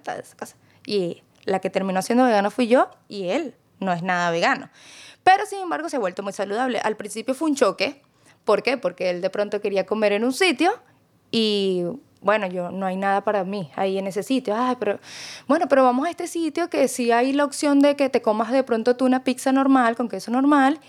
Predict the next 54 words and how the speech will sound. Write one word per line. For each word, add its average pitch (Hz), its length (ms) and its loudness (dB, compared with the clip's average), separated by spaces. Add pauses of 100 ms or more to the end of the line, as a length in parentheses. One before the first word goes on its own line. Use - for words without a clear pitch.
y 196 140 -8
yo 170 300 0
tengo 190 260 -2
la 233 80 2
opción 196 180 -8
de 180 80 -6
comer". 208 220 -4
"No, 285 160 4
pero - 80 0
es - 40 -6
que 269 120 2
yo 277 120 2
quiero 311 140 -2
que 359 120 -4
comamos 277 340 2
de 277 100 4
la 220 80 2
misma 233 320 -2
pizza. - 420 -6 (440)
Del 220 240 2
mismo 311 320 4
círculo 403 420 2
vamos 262 260 0
a 320 80 -2
comer". 208 300 -2 (220)
Y 202 60 -10
yo, 208 120 -4
"¿Pero 208 300 0
por 208 160 -2
qué 311 100 -6
si 415 120 -4
podemos?". 254 340 0 (340)
"Bueno, 349 220 2
no, 339 160 4
vamos 285 200 0
a 330 40 -6
este 339 120 -8
sitio 330 280 -4
que 302 80 0
es 262 80 2
italiano 277 440 2
y 262 40 -2
tal". 240 160 -4
"Bueno, 381 260 0
dale, 370 220 -2
tú 214 100 -12
te 226 100 -2
comes 285 220 2
una 349 220 2
pasta 349 300 0
con 349 120 -2
la 285 80 0
salsa 320 540 -2
esa 349 180 -4